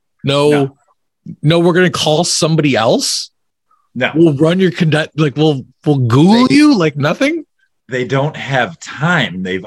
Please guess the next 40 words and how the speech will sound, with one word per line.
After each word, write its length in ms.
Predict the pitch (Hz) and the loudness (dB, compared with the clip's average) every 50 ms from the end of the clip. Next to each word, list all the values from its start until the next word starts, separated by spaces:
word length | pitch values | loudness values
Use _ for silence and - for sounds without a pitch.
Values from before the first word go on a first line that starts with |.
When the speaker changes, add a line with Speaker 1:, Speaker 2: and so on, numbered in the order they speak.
| - | -8
Speaker 2:
already 300 | 104 104 120 120 113 107 | -4 -4 -2 -2 -2 -4
smashed 760 | - - - - - 107 110 120 139 147 135 127 - - - | -6 -8 -8 -8 -6 -2 -2 0 0 0 -2 -2 -4 -8 -6
too 140 | - 127 120 | -4 -2 0
much 240 | 117 104 95 - - | 0 -2 -2 -4 -8
crime 360 | - - 123 131 160 180 160 | -10 -6 -2 0 0 0 0
capering 460 | 143 - 98 87 - 90 92 92 92 | 0 0 -2 -2 -2 -4 -2 -2 0
into 140 | 98 92 92 | 0 0 -2
this 200 | 90 90 90 - | -4 -4 -4 -4
movie. 500 | 104 120 147 175 165 113 90 73 - - _ _ | -2 0 2 2 2 0 -2 -4 -6 -12 _ _
Speaker 1:
<laughs> 280 | _ - 190 - _ | _ -8 -8 -6 _
It's, 320 | 202 220 - _ - - - - | -6 -6 -6 _ -14 -18 -6 -4
Speaker 2:
They 100 | 110 117 | -4 -2
just 220 | 120 139 156 151 240 | 0 0 0 2 2
Speaker 1:
it's 60 | 151 | 2
Speaker 2:
gotta 140 | 131 123 117 | 0 0 -2
send 260 | - - 139 131 131 | -2 -2 0 0 0
him 60 | 123 | 0
to 60 | 110 98 | -2 -2
Speaker 1:
cr-, 40 | 90 | 0
Speaker 2:
jail. 380 | 98 117 120 107 80 76 78 - _ _ _ - | 0 0 0 0 -2 -4 -8 -12 _ _ _ -4
Speaker 1:
but 100 | 208 202 | -4 -4
l-, 200 | 202 190 190 185 | -4 -10 -8 -4
this 260 | 175 170 247 269 262 | -2 0 0 2 2
is, 300 | 311 320 277 226 208 180 - - _ | 2 2 2 2 0 -4 -8 -12 _
this 280 | 160 147 190 233 220 - | -6 -2 0 0 2 2
is 120 | 302 269 | 2 2
what 240 | 254 254 214 170 - | 2 2 0 -2 -4
kills 320 | - - 220 247 247 196 | -2 0 0 0 0 0
me, 100 | 185 170 139 | 0 0 2
though, 200 | 123 110 104 113 | 2 2 2 0
is, 120 | 120 123 | 0 0
is, 220 | 127 135 143 131 127 - _ - - | 0 -2 -2 -2 -4 -8 _ -6 -2
is 200 | 143 143 135 127 | 0 0 0 0
movies 460 | 123 147 160 202 214 220 247 233 202 202 | 2 2 2 4 4 4 2 2 2 2
like 220 | 180 170 - - | 0 0 -2 -2
this 320 | - 135 127 117 110 - - | -2 0 0 0 -2 -4 -6
that 140 | - 127 107 | -4 -4 -2
have 560 | 110 135 123 120 113 113 113 101 - - - - _ _ _ _ _ _ _ _ _ _ _ _ _ _ _ _ _ _ _ _ | 0 0 0 0 0 -2 -2 -4 -8 -12 -20 -20 _ _ _ _ _ _ _ _ _ _ _ _ _ _ _ _ _ _ _ _
a 160 | 139 135 131 | -2 0 0
goal. 680 | 123 107 - 120 143 170 180 151 95 71 - 120 107 | -2 -4 -2 0 2 2 4 2 0 -2 -6 -10 -14